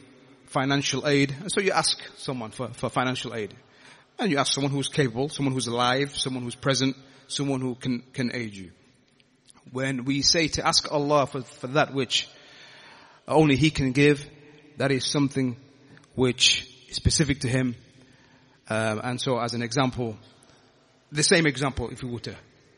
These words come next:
uh, work with that. So if some-, somebody who's in financial difficulty, but he has no one, no one around him to aid him. He has no friends, he has no one who's capable of, of helping him. So he, he asks Allah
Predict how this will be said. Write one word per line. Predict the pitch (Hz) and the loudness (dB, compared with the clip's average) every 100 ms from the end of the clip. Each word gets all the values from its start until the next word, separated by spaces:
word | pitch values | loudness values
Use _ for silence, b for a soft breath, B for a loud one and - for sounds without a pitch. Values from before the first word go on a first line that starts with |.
| _ _ - | _ _ -12
uh, | 104 98 92 90 | -10 -10 -12 -10
work | 107 139 135 | -2 -2 2
with | 131 110 | 0 0
that. | 95 - - - _ - B B B B | -8 -10 -20 -20 _ -20 B B B B
So | 110 | -10
if | 104 | -4
some-, | 147 139 | -2 -2
somebody | 127 160 143 | 0 0 2
who's | 135 131 | 2 0
in | 131 120 | -2 -2
financial | 131 135 131 127 | -2 0 -2 -6
difficulty, | 123 127 131 127 117 120 117 | -6 -4 0 -2 -2 -4 -2
but | 127 | 0
he | 147 | 2
has | 185 190 | 4 4
no | 185 | 4
one, | 165 151 135 | 4 4 2
no | 160 | 2
one | 151 143 | 0 2
around | 147 135 127 | 2 2 0
him | 107 | -6
to | - 131 | -6 -6
aid | 120 | -6
him. | 98 90 - _ _ _ _ _ _ | -8 -16 -20 _ _ _ _ _ _
He | - | -8
has | 110 127 | -4 -2
no | 135 | 0
friends, | 151 143 135 | 2 2 2
he | 123 | 0
has | 127 127 | -2 -2
no | 135 | -2
one | 135 131 | 0 0
who's | 127 117 - - B B - | -2 -4 -6 -14 B B -2
capable | 160 139 123 123 131 - - - - _ _ B B B B - | 2 2 2 -2 -2 -6 -20 -20 -20 _ _ B B B B -8
of, | 113 113 | -6 -6
of | 107 | -4
helping | 135 139 139 | -2 0 0
him. | 139 | 0
So | 160 143 | 0 0
he, | 180 185 | -2 -2
he | 147 175 | -2 -4
asks | 180 - - | -4 -6 -4
Allah | 151 127 | -4 -4